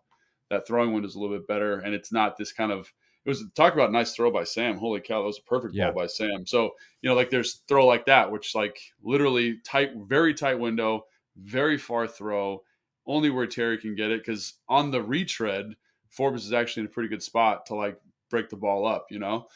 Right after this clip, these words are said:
Speaker 1: But, um, Terry does a great job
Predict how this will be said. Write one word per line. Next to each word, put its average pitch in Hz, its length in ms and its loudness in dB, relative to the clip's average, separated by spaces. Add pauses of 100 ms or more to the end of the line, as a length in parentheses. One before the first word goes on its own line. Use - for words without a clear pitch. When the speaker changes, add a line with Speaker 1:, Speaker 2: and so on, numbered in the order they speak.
(340)
Speaker 1:
But, 117 260 4
um, 104 540 -2 (640)
Terry 113 320 0
does 110 180 -4
a 104 40 -12
great 113 220 -2
job 123 420 2